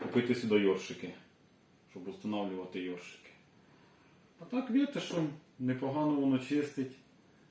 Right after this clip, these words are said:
по нарізам, іде дуже добре. Ціновий бюджет торсіон на розборці сто гривень, два подшипника по тринадцять гривень.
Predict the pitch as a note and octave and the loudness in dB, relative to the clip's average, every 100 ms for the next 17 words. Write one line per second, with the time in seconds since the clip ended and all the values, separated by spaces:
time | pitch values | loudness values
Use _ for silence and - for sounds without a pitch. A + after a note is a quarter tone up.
0 | - _ _ _ _ A#2+ A#2 A#2 B2 C3 | -20 _ _ _ _ 0 2 6 6 6
1 | B2 A2+ G#2 - _ - - G2+ A#2 A2 | 4 -4 -8 -16 _ -20 -12 0 0 2
2 | G#2 G2 F#2+ G2+ G2 F#2 F2 - - - | 0 -2 0 0 0 -2 -6 -12 -20 -20
3 | - - - G3 F#3+ - - - - F#3+ | -20 -18 -12 -12 -12 -14 -20 -20 -20 -16
4 | F#3+ - - - - - - - - - | -16 -12 -14 -14 -20 -20 -20 -20 -18 -12
5 | - - - - - C#3 C#3+ C#3+ C3 C3 | -10 -12 -14 -10 0 4 6 6 4 0
6 | D3 D3+ - - - - _ - - - | 4 2 0 -6 -8 -18 _ -20 -20 -20
7 | - - _ - - - - - _ B2 | -20 -20 _ -20 -20 -20 -20 -20 _ 0
8 | A#2+ - C#3 D3 C#3 B2 A#2+ A#2+ A2+ A2 | 0 4 6 8 6 0 0 4 4 6
9 | B2 A#2+ - G#2 - A2 G#2+ A2 G#2+ G2+ | 6 6 4 -4 2 2 6 8 8 4
10 | G2 - - - - _ _ _ _ - | -4 -10 -20 -20 -20 _ _ _ _ -20
11 | - _ - - G2+ A2+ A2 - A#2+ G#2 | -20 _ -20 -4 2 2 2 0 0 0
12 | - - - G2 G2 F#2+ F2+ F2+ F2+ F2 | -2 -4 -4 -2 -2 -2 -4 -6 -6 -6
13 | E2+ | -10